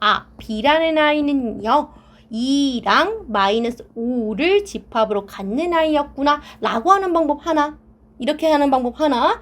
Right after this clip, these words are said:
또 있어요. X는 마이너스 이를 해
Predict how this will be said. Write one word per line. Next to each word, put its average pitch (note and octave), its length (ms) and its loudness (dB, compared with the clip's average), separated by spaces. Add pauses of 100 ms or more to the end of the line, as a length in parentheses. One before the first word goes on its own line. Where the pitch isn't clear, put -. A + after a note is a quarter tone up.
(160)
또 E4+ 120 -4
있어요. E4+ 500 2 (240)
X는 F4 680 0
마이너스 C4 760 0
이를 C4 1160 -2
해 D#4+ 400 0